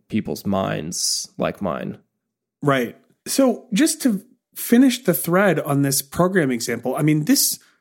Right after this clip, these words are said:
Speaker 2: this saved you hours of time. I mean,
Speaker 1: Probably not hours, but it may have saved me,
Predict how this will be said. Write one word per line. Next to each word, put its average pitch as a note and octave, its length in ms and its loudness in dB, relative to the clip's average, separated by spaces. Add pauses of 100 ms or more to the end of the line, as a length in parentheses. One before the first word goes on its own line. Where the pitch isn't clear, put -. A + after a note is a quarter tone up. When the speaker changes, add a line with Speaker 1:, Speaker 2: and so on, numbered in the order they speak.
(220)
Speaker 2:
this G3+ 360 2
saved F3+ 380 2
you D3+ 460 2 (340)
hours A3 680 2
of A3+ 160 -6
time. - 260 -2
I G3 80 2
mean, F3 220 6
Speaker 1:
Probably B3+ 320 4
not E3+ 240 2
hours, B2+ 480 2
but D3+ 180 0
it D3 240 -8
may F3+ 200 2
have D#3 140 2
saved B2+ 360 2
me, A#2+ 580 0